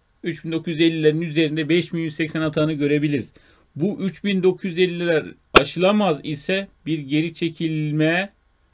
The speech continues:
arkadaşlar üç bin iki yüzlere kadar ve akabinde tekrar sıçrama şeklinde tezahür edebilir bu görüntü.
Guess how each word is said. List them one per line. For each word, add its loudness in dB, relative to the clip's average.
arkadaşlar -2
üç -6
bin -4
iki -4
yüzlere -2
kadar 0
ve -2
akabinde 0
tekrar -2
sıçrama -4
şeklinde -10
tezahür 2
edebilir 0
bu -2
görüntü. -2